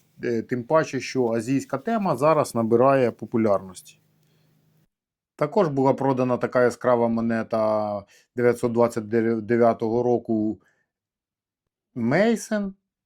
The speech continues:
в грейді М С шістдесят один. Е, ціна продажу склала чотири шістсот,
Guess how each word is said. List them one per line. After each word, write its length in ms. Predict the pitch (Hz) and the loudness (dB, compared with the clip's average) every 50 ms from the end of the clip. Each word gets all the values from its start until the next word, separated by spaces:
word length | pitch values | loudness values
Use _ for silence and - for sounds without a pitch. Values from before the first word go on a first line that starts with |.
| _ _ | _ _
в 180 | - 113 107 107 | -12 -6 -6 -2
грейді 440 | 107 127 147 151 147 135 123 117 127 | 0 2 2 2 2 0 0 0 0
М 200 | 123 123 123 123 | 0 2 0 0
С 180 | 120 113 117 | 0 0 -2
шістдесят 540 | - - 113 107 110 107 - 123 117 - - | -6 -10 -10 -8 -8 -6 -4 -4 -4 -4 -6
один. 460 | 123 131 143 214 220 233 226 214 190 | -10 -6 -4 -4 -2 -2 -2 -2 -2
Е, 260 | 151 135 123 120 117 | -2 -2 0 0 0
ціна 480 | 117 - - 135 135 131 123 120 113 107 | -2 -4 -8 -6 -2 0 0 0 0 -2
продажу 520 | 98 - 120 120 117 110 113 104 98 104 | -4 -2 0 0 2 0 -2 -4 -4 -8
склала 540 | 98 - _ 113 110 113 110 107 107 101 98 | -12 -12 _ -6 -4 -4 -4 -2 -4 -4 -6
чотири 600 | 92 - - 107 - - 117 113 104 107 104 98 - | -8 -12 -16 -16 -10 -6 -6 -4 -4 -6 -8 -10 -14
шістсот, 640 | _ - - 117 117 - - 226 233 233 233 - | _ -14 -12 -12 -12 -10 -8 -4 -4 -4 -6 -6